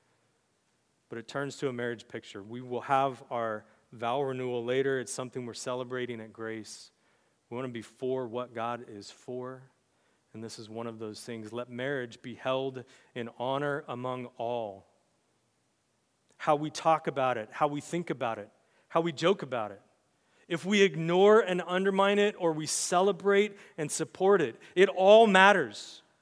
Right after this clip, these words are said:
And we need to make sure that our marriages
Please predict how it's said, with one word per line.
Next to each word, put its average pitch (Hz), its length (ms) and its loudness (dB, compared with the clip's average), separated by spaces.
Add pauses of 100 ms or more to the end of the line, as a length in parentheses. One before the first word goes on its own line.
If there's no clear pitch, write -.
(840)
And 156 120 -4
we 208 80 6
need 240 160 4
to 233 60 6
make 214 220 6
sure 220 300 2
that 190 160 6
our 196 320 6
marriages 185 720 2